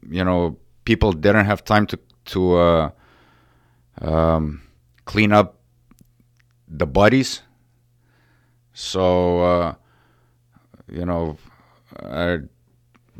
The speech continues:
I remember the, the smell they, that I can't forget, and the sight of, of a dead woman that's been laying there for four days, and,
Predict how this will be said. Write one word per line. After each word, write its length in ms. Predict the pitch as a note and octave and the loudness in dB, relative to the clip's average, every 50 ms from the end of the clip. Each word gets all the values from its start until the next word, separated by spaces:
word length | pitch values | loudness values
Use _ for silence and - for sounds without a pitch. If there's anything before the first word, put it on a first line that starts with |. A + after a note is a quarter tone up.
| A1+ D2 - - - - - | -16 -16 -16 -18 -20 -14 -8
I 100 | D#2+ D#2+ | -6 -4
remember 800 | D#2+ E2+ E2+ F2 F#2+ G2 G2+ G2+ F#2 F#2+ F#2+ F2+ F2 D#2+ D#2+ - _ _ _ _ _ _ _ _ _ _ _ _ _ _ _ _ _ _ _ _ _ _ _ _ - | -2 -2 -2 0 2 2 2 2 4 4 4 4 2 0 -4 -8 _ _ _ _ _ _ _ _ _ _ _ _ _ _ _ _ _ _ _ _ _ _ _ _ -12
the, 400 | - F2 F2 E2 D#2 D2+ B1+ A1 - - _ _ _ _ - | -6 -6 -4 -4 -4 -6 -10 -14 -20 -20 _ _ _ _ -12
the 160 | - E2 E2 | -10 -8 -6
smell 720 | - - - - G#2 G2+ A2+ A#2+ C3 C3 B2+ A#2+ A#2 G#2+ - - _ _ _ _ _ _ _ _ _ _ _ _ _ _ _ _ _ _ | -6 -8 -6 -4 -2 2 4 4 4 4 4 2 0 -4 -10 -20 _ _ _ _ _ _ _ _ _ _ _ _ _ _ _ _ _ _
they, 300 | - - E2+ F2 D#2+ D2 - | -12 -10 -8 -8 -8 -10 -10
that 300 | - E2 E2+ E2+ E2 D2 _ _ - | -6 -4 -4 -4 -4 -6 _ _ -6
I 120 | - D#2 D#2+ | -4 -4 -4
can't 300 | - - F2+ F2 E2 - | -4 -2 -2 -2 -2 -4
forget, 640 | - E2 E2 E2 E2 F2+ F#2 F#2+ G2 - - - - - | -6 -6 -4 -2 0 2 2 2 0 -2 -6 -20 -18 -12
and 400 | - E2 F2+ F2+ F2 E2 C#2+ - - - | -8 -6 -4 -4 -4 -6 -8 -12 -16 -12
the 200 | - - F2 E2 | -6 -6 -4 -4
sight 760 | - - - G2 F#2+ F#2+ F#2+ F#2+ F#2+ F#2 F2+ - - - _ _ _ _ _ _ _ _ _ _ _ _ - - | -4 -6 -4 0 2 2 4 4 2 0 -4 -8 -18 -20 _ _ _ _ _ _ _ _ _ _ _ _ -10 -6
of, 420 | E2 E2+ E2+ D#2+ D2+ D2+ - - - | -2 -2 -2 -2 -4 -8 -12 -12 -8
of 280 | - F2 E2 D#2 D2+ | -6 -4 -4 -4 -6
a 100 | D#2+ D#2+ C2 - - - - _ _ - G1+ A1+ C#2 C#2 | -8 -8 -8 -12 -20 -20 -20 _ _ -20 -20 -20 -10 -4
dead 240 | F2 F#2+ F#2+ D#2+ | -2 0 0 0
woman 400 | E2 E2+ F#2+ F#2+ F#2 F#2 F#2 F2 | -2 -4 -2 -2 -2 -2 -2 -2
that's 220 | D#2 F2 D#2+ D2 D#2 | -2 -4 -6 -6 -10
been 280 | - - F2+ F2 F2 | -10 -6 -4 -2 -2
laying 220 | F2 F2 F2 F2 E2+ | 0 -2 -2 -2 -2
there 160 | E2+ F2 E2 | -2 -2 -4
for 160 | - - D#2+ | -4 -6 -10
four 260 | - - - F2 E2+ | -8 -6 -4 -4 -4
days, 400 | E2 D#2+ E2+ E2+ F2 F2 D#2+ D#2+ | -4 -4 -4 -2 -2 -4 -4 -6
and, 220 | D#2+ D#2+ D#2 C#2+ | -8 -8 -8 -10